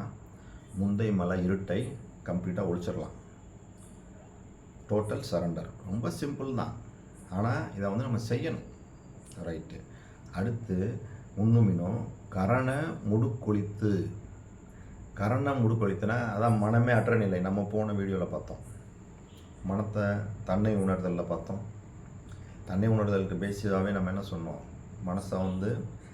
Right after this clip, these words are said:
அதோட செயல்பாடுகள் எல்லாம் கவனிச்சு கவனிச்சுட்டே இருக்கும்போது ஒரு இதுல வந்து என்ன பண்ணிரும்? நம்ம கவனிச்சு அதை வாட்ச் பண்ணிட்டே இருக்க இருக்க என்ன பண்ணிரும்? அப்படியே ஒடுங்கி உள்ள போய் ஆன்மாவை உணரும்னு சொன்னோம்.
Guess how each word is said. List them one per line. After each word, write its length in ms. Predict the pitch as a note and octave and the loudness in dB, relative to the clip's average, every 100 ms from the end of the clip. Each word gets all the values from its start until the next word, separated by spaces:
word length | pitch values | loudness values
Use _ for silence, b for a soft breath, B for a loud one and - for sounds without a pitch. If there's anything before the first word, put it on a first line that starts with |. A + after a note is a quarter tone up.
| B E2+ | B -2
அதோட 280 | F2+ F2 F2 | 2 2 2
செயல்பாடுகள் 600 | F2+ G2+ G2 F#2+ F2 F2 | 2 2 4 4 4 0
எல்லாம் 260 | F#2 F#2 | 0 2
கவனிச்சு 240 | F2+ F#2 - | 2 2 0
கவனிச்சுட்டே 440 | F2 F2 F2 F2 F#2 | 0 0 0 0 0
இருக்கும்போது 600 | F2 E2+ E2 D#2+ A2 - - - - - - - - - - F#2+ | 0 0 -2 -2 -2 -4 -8 -12 -18 -18 -18 -18 -18 -16 -8 0
ஒரு 180 | F#2+ | 2
இதுல 240 | G2+ G#2 G2 | 4 4 4
வந்து 160 | F#2+ | 4
என்ன 120 | F#2 G2 | 2 2
பண்ணிரும்? 400 | F2 E2+ D#2 - B B B | 0 -2 -4 -6 B B B
நம்ம 180 | F2 F2+ | -2 0
கவனிச்சு 460 | F2+ F#2+ G#2 G2+ G2+ | 2 4 4 2 2
அதை 140 | F#2 | 2
வாட்ச் 300 | F#2+ G#2 - | 2 0 0
பண்ணிட்டே 280 | G2 G2 G#2 | 0 2 2
இருக்க 200 | F2+ F#2+ | 2 2
இருக்க 200 | F2+ G2 | 2 2
என்ன 180 | F#2+ F#2 | 2 2
பண்ணிரும்? 440 | F#2 F#2 A2 A#2 | 0 0 0 0
அப்படியே 220 | F2 G2 | 0 2
ஒடுங்கி 560 | F#2+ F#2+ G2 G2 A#2 - - - - - - - - - - | 4 4 4 2 2 -2 -6 -10 -12 -14 -14 -14 -16 -16 0
உள்ள 180 | G#2+ G#2+ | 4 6
போய் 160 | G2 G2 | 6 4
ஆன்மாவை 400 | G2 G2 F#2+ F2+ | 4 4 4 4
உணரும்னு 400 | F2 F2 F2+ D2+ | 2 0 0 -2
சொன்னோம். 260 | D2 C#2+ | -6 -8